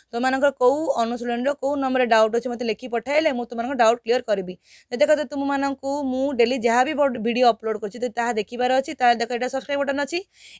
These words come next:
ଏଇ ସବସ୍କ୍ରାଇବ୍, ସବସ୍କ୍ରାଇବ୍ ବଟନ୍କୁ ଟ୍ୟାପ୍ କରିବ। ଟ୍ୟାପ୍ କଲେ ବେଲ୍ ଆସିବ। ବେଲ୍କୁ ଟ୍ୟାପ୍ କଲେ ଅଲ୍ ଆସିବ। ଅଲ୍କୁ ଟ୍ୟାପ୍ କଲେ ପିଲାମାନେ,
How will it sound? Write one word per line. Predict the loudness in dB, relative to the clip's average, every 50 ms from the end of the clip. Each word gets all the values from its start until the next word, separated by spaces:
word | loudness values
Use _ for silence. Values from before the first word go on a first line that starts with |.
| _ -2
ଏଇ | 0
ସବସ୍କ୍ରାଇବ୍, | 0 0 0 2 4 4 2 2 -2
ସବସ୍କ୍ରାଇବ୍ | -6 -6 -6 -6 -6 -6 -4 -2 0 0
ବଟନ୍କୁ | 0 -2 -4 -4 -6 -4
ଟ୍ୟାପ୍ | 0 0 0 0 -2 -2
କରିବ। | -2 0 0 0
ଟ୍ୟାପ୍ | 0 0 0 0 0
କଲେ | -2 -2 2
ବେଲ୍ | 4 4 4 6
ଆସିବ। | 4 2 2 -2 -10 -6
ବେଲ୍କୁ | -4 -2 -4 -4 -4 -8
ଟ୍ୟାପ୍ | -6 -4 -4 -4 -4
କଲେ | -6 -4 -2
ଅଲ୍ | 0 2 4 4 4
ଆସିବ। | 4 2 0 -4 -2
ଅଲ୍କୁ | 0 2 2 2 0 -4
ଟ୍ୟାପ୍ | -6 -6 -6 -6 -4
କଲେ | -4 -4 -4
ପିଲାମାନେ, | -4 -2 -2 -2 -2 0 -2